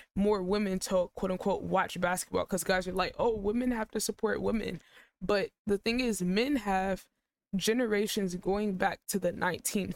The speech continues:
fifties of history to go back on, to look at the game evolve, to look at, to be inspired by.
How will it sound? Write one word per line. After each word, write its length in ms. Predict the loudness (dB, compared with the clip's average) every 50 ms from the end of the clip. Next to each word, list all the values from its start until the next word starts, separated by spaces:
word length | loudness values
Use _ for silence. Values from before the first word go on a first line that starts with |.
| -8 _ -2
fifties 760 | -2 -2 -4 _ -6 -4 -4 -2 -4 -4 -4 -6 -8 -8 -10 _ _ _ _ _ _ _ -2
of 160 | -2 -2 -2
history 760 | 0 0 2 2 2 0 0 0 -2 -2 -2 -4 -6 -6 -8 _ _ _ _ _ _ _ _ _ _ _ _ _ 0
to 80 | 0 0
go 200 | 2 0 0 0
back 280 | 2 2 2 2 2 0 -2
on, 280 | 0 0 0 0 -2
to 180 | -2 -2 -2 0
look 280 | 0 0 -2 0 0
at 220 | 0 0 0 -2 -6 _ _ _ -4
the 140 | -2 -2 0
game 260 | 0 0 -2 0 0
evolve, 440 | 0 0 2 0 2 2 0 -2 -2
to 140 | -2 -2 0
look 260 | 2 2 0 0 0
at, 220 | 0 0 0 -2 -2
to 120 | -2 -2
be 200 | 0 0 0 0
inspired 640 | 0 0 -2 -2 0 2 2 2 2 0 -2 -2 -2
by. 340 | -2 0 0 0 -2 -4